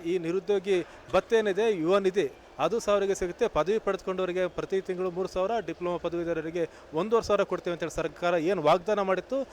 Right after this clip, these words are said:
ಅದರಲ್ಲಿ ಒಂದು ಪೈಸೆಯೂ ಸಹ ಕಡಿಮೆ ಮಾಡ್ದಂಗೆ ಎಲ್ಲ ನೋಂದಣಿ ಆದಂಥ ಫಲಾನುಭವಿಗಳಿಗೆ ಶಿವಮೊಗ್ಗದ ಈ ಫ್ರೀಡಂ ಪಾರ್ಕ್ನಲ್ಲಿ ಆಗಿರ್ತಕ್ಕಂಥ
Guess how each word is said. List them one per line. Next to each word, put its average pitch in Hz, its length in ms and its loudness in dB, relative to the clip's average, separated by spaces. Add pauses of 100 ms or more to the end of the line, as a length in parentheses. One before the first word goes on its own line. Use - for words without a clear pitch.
(180)
ಅದರಲ್ಲಿ 185 260 2
ಒಂದು 180 220 0
ಪೈಸೆಯೂ 220 360 -2
ಸಹ 196 160 -2
ಕಡಿಮೆ 175 300 -4
ಮಾಡ್ದಂಗೆ 175 840 -4
ಎಲ್ಲ 170 240 2 (220)
ನೋಂದಣಿ 185 280 -2
ಆದಂಥ 170 340 0
ಫಲಾನುಭವಿಗಳಿಗೆ 160 680 -2
ಶಿವಮೊಗ್ಗದ 156 540 -4
ಈ 143 160 -4
ಫ್ರೀಡಂ 196 260 -2
ಪಾರ್ಕ್ನಲ್ಲಿ 170 460 -4
ಆಗಿರ್ತಕ್ಕಂಥ 151 580 -4